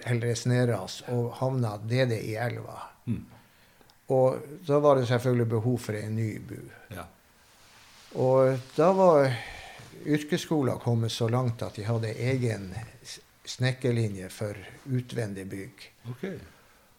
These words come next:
Speaker 1: Og de påtok seg da å sette opp den bua, eller først prefabrikere den, og så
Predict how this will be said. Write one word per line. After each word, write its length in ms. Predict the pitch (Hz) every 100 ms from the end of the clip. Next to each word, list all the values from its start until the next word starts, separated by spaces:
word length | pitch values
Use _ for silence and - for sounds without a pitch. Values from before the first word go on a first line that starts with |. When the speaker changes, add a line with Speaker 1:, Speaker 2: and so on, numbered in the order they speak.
| _ _ _ _ _ _
Speaker 1:
Og 580 | 131 131 131 131 131 131 131 113 120 170 185 - _ _ _ _ _ _ -
de 340 | 151 196 185
påtok 500 | 170 170 165 165 147
seg 220 | - 117 113
da 120 | 117 110 -
å 240 | 113 110 113
sette 520 | - 123 120 - 120
opp 320 | 123 196 - -
den 220 | 123 117
bua, 320 | 113 113 110
eller 300 | 110 139 143
først 400 | - - 170 -
prefabrikere 880 | - 156 156 127 110 113 - 113 110
den, 300 | 120 156 185 151 - _ _ _ _ _ _ _ _ _ _ _ _ _ _ _ _
og 160 | 127 123
så 280 | - -